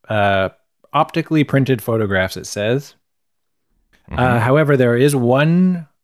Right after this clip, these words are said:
Speaker 1: actual shot of film, as in, like, motion picture, uh, and it's, like, the shot of the woman waking up.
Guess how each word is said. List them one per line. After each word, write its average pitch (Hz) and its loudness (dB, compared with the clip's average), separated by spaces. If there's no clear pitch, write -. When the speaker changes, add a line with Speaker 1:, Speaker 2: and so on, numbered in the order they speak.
Speaker 1:
actual 123 0
shot 110 0
of 98 -8
film, 113 -2
as 113 -4
in, 110 2
like, 92 -6
motion 107 -2
picture, 104 -8
uh, 101 0
and 107 -2
it's, 107 -6
like, 101 -8
the 101 -12
shot 110 -2
of 101 -4
the 107 -2
woman 123 0
waking 135 -2
up. 160 -2